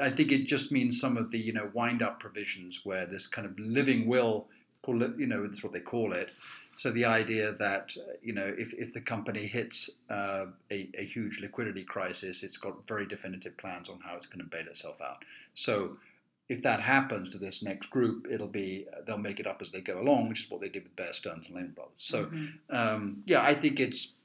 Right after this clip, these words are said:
Speaker 1: not a great move, but that's the prevailing wisdom right now. Bank stocks did well, but, uh, I'm not sure that in the longer term in taxpayers' interest. But, uh, I know there are people who have different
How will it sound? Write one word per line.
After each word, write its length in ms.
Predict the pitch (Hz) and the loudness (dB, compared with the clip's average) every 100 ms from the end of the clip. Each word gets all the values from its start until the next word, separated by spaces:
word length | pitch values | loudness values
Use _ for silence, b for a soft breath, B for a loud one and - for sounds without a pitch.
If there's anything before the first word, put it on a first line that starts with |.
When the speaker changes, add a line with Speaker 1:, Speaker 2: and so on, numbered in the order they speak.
| - | -8
Speaker 1:
not 260 | 120 135 139 | 4 8 10
a 60 | |
great 240 | 143 147 147 | 10 10 10
move, 360 | 147 165 160 | 12 12 8
but 260 | - 98 - | 2 0 0
that's 220 | 107 104 | 0 0
the 100 | - | -6
prevailing 460 | - 110 110 101 98 | -8 -2 0 0 -2
wisdom 360 | 110 107 117 | -2 -2 0
right 240 | 117 120 120 | 0 0 0
now. 460 | 123 123 127 127 - - | -2 0 0 -2 -4 -2
Bank 240 | - 98 - | 0 2 0
stocks 460 | - 98 - - - 117 | -2 -4 -4 -10 -12 -6
did 200 | 104 98 | -4 0
well, 480 | 107 113 113 120 117 | 2 4 4 0 -2
but, 300 | - 92 - | -4 -4 -4
uh, 280 | 104 90 90 - | -4 -2 -2 -4
I'm 120 | 92 | -6
not 160 | 87 - | -8 -8
sure 360 | - - 87 82 - | -8 -8 -8 -10 -8
that 280 | 87 - - | -10 -10 -12
in 120 | 92 | -10
the 100 | 87 85 | -8 -8
longer 260 | 82 90 | -8 -8
term 380 | 87 92 85 82 b b _ | -8 -6 -6 -10 b b _
in 140 | 92 | -14
taxpayers' 540 | 90 85 - - 87 82 | -10 -10 -10 -8 -8 -8
interest. 480 | 78 - 78 - - | -8 -8 -8 -8 -8
But, 180 | - - b b b _ | -10 -12 b b b _
uh, 120 | - - | -10 -8
I 80 | 90 | -8
know 140 | 87 | -6
there 120 | 85 | -6
are 60 | 82 | -8
people 300 | - - 87 | -10 -12 -12
who 100 | 90 | -10
have 140 | 78 | -10
different 300 | 85 - - | -12 -14 -18